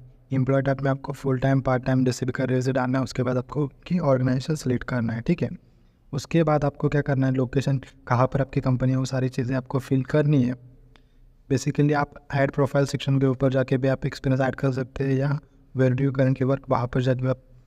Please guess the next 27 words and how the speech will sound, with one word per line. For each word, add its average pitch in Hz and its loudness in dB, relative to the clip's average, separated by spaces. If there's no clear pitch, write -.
दो 135 4
तरीके 131 2
से 135 -4
आप 139 -4
अपना 139 0
एक्सपीरियंस 147 -2
ऐड 127 4
कर - -2
सकते - -8
हैं। - -18
उसके 135 -2
बाद 147 2
आपको 143 0
क्या 143 4
करना 135 2
है, 135 -2
सारी 135 0
चीज़ें 139 0
फिल 139 0
करने 135 0
के 147 2
बाद 127 0
आपको 139 -2
उसको 151 -2
सेव 139 4
करना 123 0
है। 120 -6